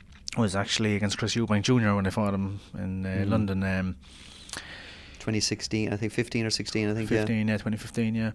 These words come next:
Speaker 1: Um, what was it? This, I think it was this. It was the third time I'd got my eardrum bursted, but I first got it burst against Billy Joe Saunders in two thousand and thirteen. Then I was sparring a Cuban guy, and he burst my eardrum in sparring. And, uh, when I fought Eubank, he bursted too, but the,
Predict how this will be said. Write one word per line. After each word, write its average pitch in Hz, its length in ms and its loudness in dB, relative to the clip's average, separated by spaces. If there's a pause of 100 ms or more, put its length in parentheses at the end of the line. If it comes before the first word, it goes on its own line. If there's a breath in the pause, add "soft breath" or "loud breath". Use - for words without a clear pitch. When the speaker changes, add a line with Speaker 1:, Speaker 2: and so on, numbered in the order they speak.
(540 loud breath)
Speaker 1:
Um, 123 1040 -2
what 156 140 -10
was - 160 -10
it? - 140 -14
This, - 340 -12
I 127 40 -16
think - 260 -18
it - 80 -12
was 110 100 -12
this. - 540 -10
It - 120 -20
was 117 80 -8
the - 60 -6
third 127 240 2
time 123 260 4
I'd 107 160 -2
got 95 140 0
my 113 80 0
eardrum 107 320 2
bursted, 110 320 0
but 101 160 0 (880 loud breath)
I 117 40 -6
first 120 300 0
got 107 120 2
it 104 60 -2
burst 113 200 2
against 107 220 0
Billy 107 160 2
Joe 107 160 4
Saunders 117 420 4
in 98 300 -2
two - 120 -12
thousand 101 280 -2
and 95 80 -4
thirteen. 107 480 -2 (960 loud breath)
Then 107 100 0
I - 20 0
was 95 100 -2
sparring 104 260 4
a - 40 0
Cuban 107 360 4
guy, 95 120 2
and 98 380 0
he 113 140 -6
burst 98 200 0
my 98 80 2
eardrum 95 280 2
in 92 60 -2
sparring. 101 520 2 (640 loud breath)
And, 87 320 -2
uh, 90 160 0
when 90 120 -4
I 87 60 -2
fought - 640 -4
Eubank, 98 440 2
he - 520 -6
bursted 95 380 0
too, 110 160 0
but 95 240 -4
the, 98 200 0